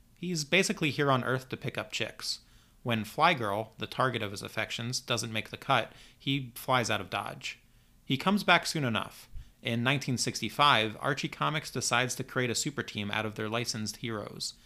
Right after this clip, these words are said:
akin to the Justice League and the Avengers.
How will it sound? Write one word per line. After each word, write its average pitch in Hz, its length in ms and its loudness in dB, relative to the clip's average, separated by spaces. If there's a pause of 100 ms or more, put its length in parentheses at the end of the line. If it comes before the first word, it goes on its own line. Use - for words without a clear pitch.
(220)
akin 147 280 -2
to 143 100 -4
the 117 120 0
Justice 120 440 0
League - 260 -12
and 110 140 -6
the 104 120 -4
Avengers. 107 600 -4